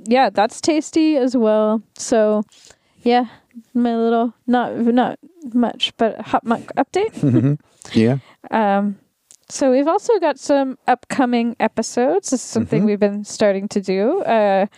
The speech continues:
Speaker 1: so coming next week, we're gonna do Burton's Bakery. We enjoyed food from there tonight.
Speaker 2: Mm-hmm.
Speaker 1: It was really
Speaker 2: Yeah.
Speaker 1: good. Um, we also will be going back to Kin soon.
Speaker 2: Oh, yeah.
Speaker 1: Um, I'm
Speaker 2: <laughs>
Speaker 1: not sure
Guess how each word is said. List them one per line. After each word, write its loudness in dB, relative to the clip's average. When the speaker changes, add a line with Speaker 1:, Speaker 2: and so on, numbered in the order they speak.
Speaker 1:
so 0
coming 0
next -4
week, 0
we're 2
gonna 0
do 0
Burton's 0
Bakery. 0
We 0
enjoyed 0
food 0
from -2
there 2
tonight. -2
Speaker 2:
Mm-hmm. 2
Speaker 1:
It -2
was -4
really 2
Speaker 2:
Yeah. 2
Speaker 1:
good. 0
Um, 0
we 0
also -2
will 2
be -2
going 0
back -2
to -10
Kin 0
soon. 0
Speaker 2:
Oh, 2
yeah. 2
Speaker 1:
Um, -4
I'm 0
Speaker 2:
<laughs> 0
Speaker 1:
not -2
sure 2